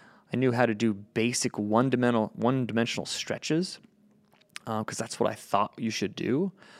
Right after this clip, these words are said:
I knew how to run 'em through different, um, exercise protocols using machines and treadmills and ellipticals, everything that you're taught. I understood that the basic foundation of, you know, th-, what's happens when you really push someone really hard to the,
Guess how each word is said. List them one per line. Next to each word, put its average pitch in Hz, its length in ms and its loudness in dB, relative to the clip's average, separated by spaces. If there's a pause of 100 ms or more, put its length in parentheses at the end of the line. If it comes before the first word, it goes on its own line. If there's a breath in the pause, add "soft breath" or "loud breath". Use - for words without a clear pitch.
(180 loud breath)
I 113 60 0
knew 123 100 2
how 131 100 4
to 120 80 8
run 120 180 6
'em 117 120 2
through 113 340 2
different, 113 420 0 (140)
um, 98 560 -4 (300)
exercise 117 480 0
protocols 139 680 2
using 104 260 -4
machines 127 640 2
and - 160 -18
treadmills 120 560 2
and - 80 -6
ellipticals, 113 640 -2
everything 208 300 6
that 156 120 2
you're 131 160 8
taught. - 440 -12 (880 loud breath)
I 170 60 2
understood 151 460 8
that 135 160 6
the 131 60 -4
basic 120 380 4
foundation 120 640 2
of, 110 420 4
you 110 100 -2
know, 110 180 0
th-, - 340 -14 (240)
what's 117 240 -4
happens 113 640 -2
when 107 280 -4
you 107 120 -2
really 117 220 2
push - 340 -6
someone 110 200 -2
really 107 180 -2
hard 110 520 4
to - 140 -6
the, 113 160 0